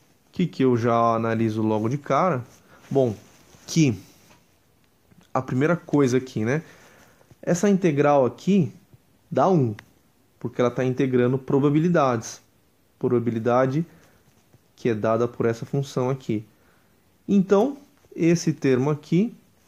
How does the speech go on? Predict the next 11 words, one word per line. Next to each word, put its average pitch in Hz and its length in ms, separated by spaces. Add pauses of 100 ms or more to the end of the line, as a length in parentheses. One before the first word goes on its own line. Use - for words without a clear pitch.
(100)
já 131 260
se 143 160
cancela 135 540
com 131 240
este 131 260
termo 131 300
aqui, 135 320 (720)
tá? 104 180 (1600)
Uma 196 220
outra 220 340
coisa 143 640